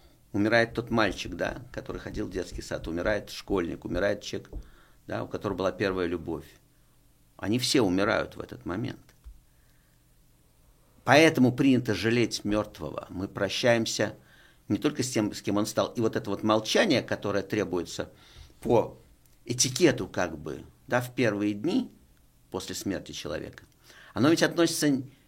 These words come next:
э, к тому, что оценки потом, кем он стал, да, и так далее, политические, нравственные, любые другие. Но умер ещё и тот м-, умер ещё и просто мальчик. Да, просто какой-то мальчик, какая-то девочка умерла.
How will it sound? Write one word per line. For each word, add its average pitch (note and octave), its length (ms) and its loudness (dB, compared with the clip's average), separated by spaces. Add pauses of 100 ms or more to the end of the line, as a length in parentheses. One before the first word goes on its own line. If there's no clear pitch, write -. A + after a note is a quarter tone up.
(220)
э, F2 480 -4
к - 120 -14
тому, D#3 260 2
что - 260 0
оценки E3+ 420 0
потом, D3 600 -2
кем F#2 180 -4
он F#2+ 100 -4
стал, C3 440 0
да, G#2+ 240 -4
и F#2+ 40 -12
так F#2 220 -6
далее, D#2+ 260 -4
политические, F#2 720 -6
нравственные, F2 680 -4 (380)
любые G#2+ 280 -2
другие. B2 440 -6 (1120)
Но B2+ 140 6
умер F3 480 2
ещё D#3+ 280 2
и D3+ 40 2
тот D3 220 -2
м-, C#3 120 -4 (240)
умер A#3 320 2
ещё - 180 0
и - 20 2
просто E3+ 300 -2
мальчик. - 520 -2 (800)
Да, D3 240 -6
просто - 260 -2
какой-то D3 300 2
мальчик, B2 320 2
какая-то A#2+ 340 -4
девочка F#2+ 460 -6 (220)
умерла. F2 400 -10